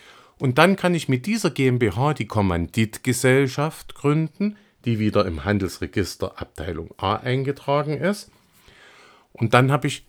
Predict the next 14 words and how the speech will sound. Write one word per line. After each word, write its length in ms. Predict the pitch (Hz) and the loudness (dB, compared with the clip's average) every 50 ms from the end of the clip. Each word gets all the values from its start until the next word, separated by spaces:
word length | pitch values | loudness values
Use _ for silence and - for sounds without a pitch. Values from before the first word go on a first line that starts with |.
| _ _ | _ _
eine 100 | 104 104 | -6 -6
G 200 | 92 - 117 110 | -2 2 4 4
M 120 | 110 110 110 | 4 4 2
B 160 | - 95 85 | 2 0 -2
H 440 | - - 87 113 127 127 120 113 - | -2 -2 0 2 4 4 2 0 -2
als 400 | - 104 101 95 85 - - - | -4 -4 -2 -2 -4 -4 -8 -8
Vollhafter. 840 | - - 104 104 110 104 78 76 76 - - - - - 65 60 - - _ _ _ _ _ _ _ _ _ _ _ _ _ _ _ _ _ _ _ _ _ _ _ _ _ _ _ _ _ _ _ _ | -2 0 2 2 2 2 0 -2 -4 -6 -8 -12 -14 -12 -12 -14 -14 -16 _ _ _ _ _ _ _ _ _ _ _ _ _ _ _ _ _ _ _ _ _ _ _ _ _ _ _ _ _ _ _ _
Die 140 | - 98 85 | -4 -2 0
haftet 400 | - 135 - - - 131 127 - | 0 2 4 4 4 4 2 2
also 240 | - 113 107 - 117 | 2 0 2 2 0
auch 280 | - - 127 135 113 | 4 4 4 4 6
mit 220 | 120 120 117 110 - | 4 4 4 2 2
ihrem 380 | - 117 117 110 113 104 101 | 2 0 2 2 2 0 0
Privatvermögen. 1200 | - - 101 98 87 101 113 131 139 - - - - 98 90 87 82 80 80 82 - - 64 60 | 2 2 2 4 6 6 6 6 4 0 -2 0 2 2 2 2 2 0 0 -2 -4 -6 -10 -14